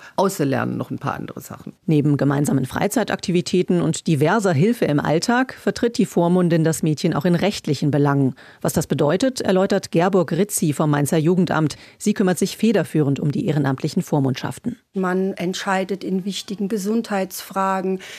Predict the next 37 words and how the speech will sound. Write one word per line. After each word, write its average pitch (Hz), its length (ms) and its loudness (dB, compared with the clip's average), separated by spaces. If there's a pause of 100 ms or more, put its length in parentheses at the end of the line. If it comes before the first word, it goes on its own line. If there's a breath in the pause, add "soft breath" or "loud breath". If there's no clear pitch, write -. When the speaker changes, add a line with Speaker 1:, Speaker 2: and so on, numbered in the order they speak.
Speaker 3:
darüber, 180 420 0
wo 165 80 0
das 170 220 -2
Kind 208 320 -2
lebt, 226 640 2
wer 196 320 4
es - 180 -2
erzieht, 226 880 -4
über 190 480 0
die 185 160 -2
Wahl 175 580 2
der 196 160 -2
Schule, 196 800 0
der 214 200 2
Ausbildung, 185 1040 -2 (160 loud breath)
alles, 220 320 0
was 175 180 0
Eltern 214 540 0
für - 140 -2
ihre 180 220 0
Kinder 220 540 2
machen 185 480 0
müssen. 180 460 0 (160)
Speaker 2:
Deswegen 175 320 4
sei 160 100 4
es 165 120 2
auch 139 160 0
wichtig, 220 380 2
dass 202 200 0
die - 140 2
Ehrenamtlichen 175 600 4
sich 156 180 0
regelmäßig 175 640 4
mit 151 120 2
ihren 151 200 4
Mündeln 151 340 4
treffen, 180 400 2